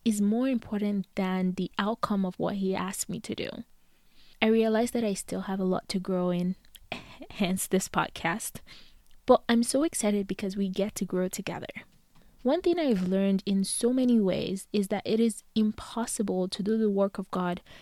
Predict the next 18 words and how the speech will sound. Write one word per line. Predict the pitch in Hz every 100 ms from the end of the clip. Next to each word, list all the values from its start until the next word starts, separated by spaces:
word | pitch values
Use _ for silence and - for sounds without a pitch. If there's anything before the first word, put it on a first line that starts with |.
| - -
being | 220 214 -
overly | 208 202 196 202 202 196
self-conscious. | - 196 190 - 208 202 - - - - _ _ - - - -
Luke | 220 240
twenty-one, | - 233 214 208 185 185 196 196
verse | 196
seventeen | - 202 196 196 196
says | 190 214 202
that | 202 -
people | - 247 285 262
will | 240 233
hate | 220 - 214 -
you | 196 190 185 208 - - -
because | 208 202 - 214 202 196
you're | 196
followers | 190 196 190 190 190
of | 190
Christ. | - 202 - -